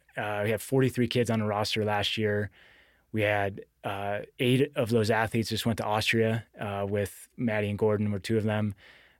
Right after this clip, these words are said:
uh, to, to race, uh, the Infinite Trail Series that Adidas Terrex puts on.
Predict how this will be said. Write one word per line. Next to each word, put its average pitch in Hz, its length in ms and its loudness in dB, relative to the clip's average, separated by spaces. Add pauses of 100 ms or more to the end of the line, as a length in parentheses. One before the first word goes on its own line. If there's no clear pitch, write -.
(120)
uh, 98 540 -2 (200)
to, 104 320 -2
to 110 140 -6
race, 107 540 0 (160)
uh, 101 340 -8 (120)
the 117 140 -4
Infinite 110 320 0
Trail 107 260 2
Series 104 360 2
that 101 200 -2
Adidas 107 360 -2
Terrex 104 360 0
puts - 200 -4
on. 104 300 0